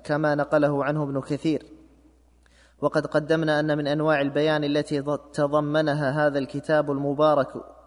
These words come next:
أن يقول بعض العلماء في الآية قولا وتكون في الآ-، وتكون في الآية قرينة تدل على عدم صحة ذلك القول، وجئنا بأمثلة كثيرة في الترجمة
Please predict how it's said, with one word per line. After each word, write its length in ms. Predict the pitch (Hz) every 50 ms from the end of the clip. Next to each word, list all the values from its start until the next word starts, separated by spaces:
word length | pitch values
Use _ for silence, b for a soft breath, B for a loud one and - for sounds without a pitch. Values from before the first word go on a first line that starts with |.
| - -
أن 80 | 131 151
يقول 580 | 147 147 147 139 135 - 165 156 147 139 139
بعض 300 | 135 160 156 143 139 143
العلماء 640 | 139 127 123 135 143 143 139 147 151 156 151 120 131
في 140 | - - 147
الآية 520 | - 120 143 151 147 139 139 - 147 139 -
قولا 420 | 151 156 156 156 160 156 156 - B B B B B B B B -
وتكون 640 | 135 135 - 147 135 135 - 165 160 156 147 139
في 160 | 131 - - 151
الآ-، 580 | 143 139 - - 113 151 156 143 - - -
وتكون 560 | 113 135 139 - 147 139 - 160 160 156 147
في 120 | 139 - 156
الآية 380 | 143 127 139 156 151 147 135 - 147 135 -
قرينة 380 | 143 147 151 156 156 151 147 135
تدل 600 | - 147 135 131 - 147 135 139 156 156 151 143
على 280 | 139 131 143 143 139 139
عدم 420 | 139 135 151 147 151 143 143 139
صحة 440 | 139 - 160 156 - - - 139 - -
ذلك 420 | 139 135 160 160 147 143 143 -
القول، 380 | 151 139 - - 165 160 123 - B B B B B B B B B B -
وجئنا 480 | 131 139 143 165 165 127 156 156 151
بأمثلة 800 | 143 151 151 139 147 147 147 - 175 160 151 143 147 156 147 139 -
كثيرة 380 | 156 143 143 156 156 151 147
في 280 | 147 - 156 143 143 -
الترجمة 640 | 156 151 - - 151 143 135 135 160 156 151 127